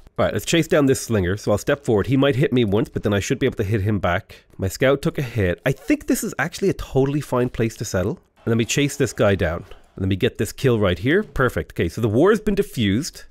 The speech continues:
Jeonju is working honey, which means it'll grow real quick. We go for the monument first. We check the north, 'cause there's sometimes stuff up here, you know? You never know. You never know what you find. Little loot box up in the north. All right, another damn barb just scouted my civ, but there's nothing I can do about that.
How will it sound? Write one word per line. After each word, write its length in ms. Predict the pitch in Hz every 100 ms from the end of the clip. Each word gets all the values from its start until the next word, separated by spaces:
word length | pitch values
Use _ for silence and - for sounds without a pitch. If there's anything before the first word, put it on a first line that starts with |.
| -
Jeonju 560 | 147 156 170 185 196
is 100 | 180
working 300 | 135 151 165
honey, 320 | 143 113 90 101
which 140 | 117
means 180 | 113 104
it'll 140 | 110
grow 280 | 87 117 147
real 240 | 135 135
quick. 560 | 127 - 90 87 - - _ _ _ _ _ -
We 80 | 104
go 140 | 131
for 140 | -
the 140 | 110 101
monument 800 | 98 104 113 113 123 160 180 -
first. 580 | - 95 139 - - - -
We 60 |
check 260 | - 143 143
the 120 | 151
north, 300 | 117 107 185
'cause 160 | - 98
there's 160 | 90 - _ _ -
sometimes 420 | 156 180 87 -
stuff 200 | 147 98
up 120 | -
here, 140 | 85
you 100 | 87
know? 160 | 92 151 - _ -
You 100 | -
never 120 | 107 87
know. 220 | 92 160 -
You 60 |
never 120 | 147
know 60 | 165
what 140 | 165
you 60 | 170
find. 280 | 139 127 - _
Little 180 | - 131
loot 200 | 113 120
box 240 | 117 120 127
up 100 | 117
in 60 |
the 40 | 110
north. 240 | 113 - -
All 60 |
right, 100 | 95 -
another 240 | 113 135
damn 340 | 113 123 80 85
barb 260 | 107 104
just 200 | 90 -
scouted 340 | - 104 95 90
my 80 |
civ, 340 | 87 - 90 80
but 100 | -
there's 100 | 95
nothing 240 | 117 131
I 60 | 113
can 120 | 107
do 200 | 87 113
about 260 | 98 90 -
that. 380 | 85 82 -